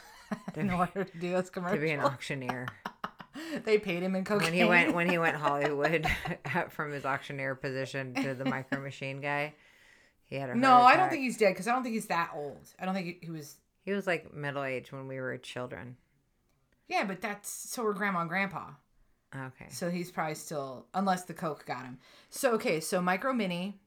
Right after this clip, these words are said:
Speaker 2: Yes.
Speaker 1: uh, unrelated to <laughs> Micro Machines.
Speaker 2: Yes.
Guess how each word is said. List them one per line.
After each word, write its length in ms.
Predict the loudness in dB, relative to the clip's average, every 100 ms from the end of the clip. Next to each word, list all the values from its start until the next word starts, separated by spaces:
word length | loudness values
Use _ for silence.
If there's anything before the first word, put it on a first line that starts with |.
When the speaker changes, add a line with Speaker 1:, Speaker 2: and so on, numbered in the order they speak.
| -8
Speaker 2:
Yes. 240 | -6 -2
Speaker 1:
uh, 240 | 0 0 -2
unrelated 400 | -2 0 0 0
to 100 | -2
<laughs> 80 | -2
Micro 200 | -2 -2
Machines. 680 | -2 -4 -4 -4 -4 -6 -6
Speaker 2:
Yes. 240 | -6 -6